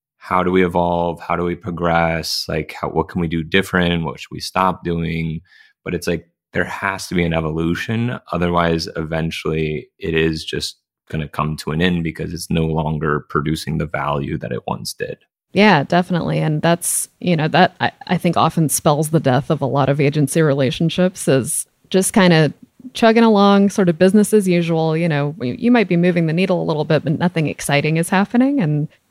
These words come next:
Speaker 2: exciting things might be happening within the organization in-house, but you're not contributing to those. You're sort of distant from those. And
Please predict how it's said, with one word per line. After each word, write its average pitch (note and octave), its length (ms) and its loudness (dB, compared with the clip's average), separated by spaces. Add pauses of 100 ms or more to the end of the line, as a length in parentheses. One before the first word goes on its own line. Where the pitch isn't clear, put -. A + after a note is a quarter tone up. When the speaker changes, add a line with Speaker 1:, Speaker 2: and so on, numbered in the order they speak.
Speaker 2:
exciting F3 440 4
things F3 260 2
might E3+ 160 0
be E3 100 2
happening D3+ 380 0
within C#3+ 400 2
the C#3 140 2
organization D3 920 0
in-house, F3 520 2
but C#3 340 2 (280)
you're F3+ 180 2
not F3 160 4
contributing D#3+ 520 2
to F3 100 0
those. D3 440 2
You're E3 100 0
sort D#3 200 -2
of C#3 160 -6
distant D#3 400 -2
from D3+ 200 0
those. C3+ 340 0
And C3+ 300 2